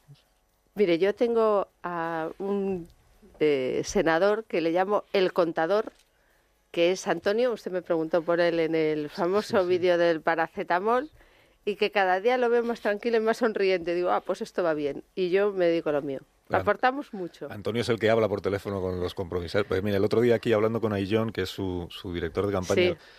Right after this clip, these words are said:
Speaker 2: el
Speaker 1: me
Speaker 2: día, el
Speaker 1: lleva,
Speaker 2: día,
Speaker 1: me lleva a raya.
Speaker 2: el día siguiente a que, a que ganara usted la, la primera votación, la de los
Speaker 1: Sí.
Speaker 2: afiliados, eh, yo le pregunté, el,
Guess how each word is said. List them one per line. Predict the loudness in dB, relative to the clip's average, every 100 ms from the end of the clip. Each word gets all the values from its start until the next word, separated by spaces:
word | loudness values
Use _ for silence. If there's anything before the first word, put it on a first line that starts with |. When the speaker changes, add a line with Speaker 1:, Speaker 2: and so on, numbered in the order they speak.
| -20 -2
Speaker 2:
el | 2
Speaker 1:
me | 4
Speaker 2:
día, | 4 4
el |
Speaker 1:
lleva, | 4 4 4
Speaker 2:
día, | 2
Speaker 1:
me | -4 -2
lleva | 0 0
a |
raya. | 0 -4 -6 -10 -14
Speaker 2:
el | -8
día | -2 -2
siguiente | 0 0 2 2
a |
que, | 2 0 -2 -6
a | -10
que | -8 -8
ganara | -6 -2 0
usted | 0 -2 0
la, | 2 2 2 -2 -6 -8
la | -8 -8
primera | -8 -4 -2
votación, | -2 -4 -4 -4 -4 -2
la | 0
de |
los | 0
Speaker 1:
Sí. | -4
Speaker 2:
afiliados, | -4 0 2 0 -4 -12 -20 -20 -20 -20 _ _ -14
eh, | -8 -4 -2 -2
yo | 0
le | 0
pregunté, | 2 2 2 0
el, | 0